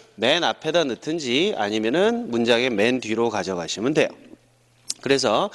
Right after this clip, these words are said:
요 두 가지 표현이 똑같은 뜻이지만 영어로 나올 때는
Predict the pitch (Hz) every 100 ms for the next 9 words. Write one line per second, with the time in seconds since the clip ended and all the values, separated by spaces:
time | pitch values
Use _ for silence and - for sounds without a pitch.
0 | - - - 143 175 175 147 165 196 180
1 | 185 185 175 180 214 220 220 208 185 160
2 | 156 135 135 170 214 139 123 151 156 151
3 | 104 117 120 170 143 135 240